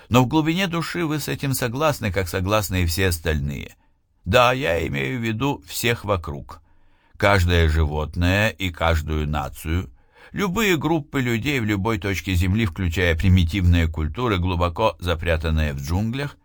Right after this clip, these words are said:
Такая универсальность с головой выдает факт, за всем этим стоит биология. Влечение в подростковом возрасте основывается на красоте,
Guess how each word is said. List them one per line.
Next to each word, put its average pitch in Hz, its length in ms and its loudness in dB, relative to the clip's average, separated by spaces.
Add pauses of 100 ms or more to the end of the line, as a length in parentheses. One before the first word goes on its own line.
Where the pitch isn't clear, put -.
(460)
Такая 147 460 4
универсальность 127 1080 0
с 92 120 -2
головой 104 520 0
выдает 92 440 0
факт, - 420 0 (440)
за 113 160 6
всем 117 340 0
этим 165 320 -2
стоит 143 540 -4 (220)
биология. 95 920 4 (600)
Влечение 110 920 4
в 85 80 -2
подростковом 95 640 4
возрасте 104 680 4 (380)
основывается 135 920 4
на 104 160 4
красоте, 85 680 2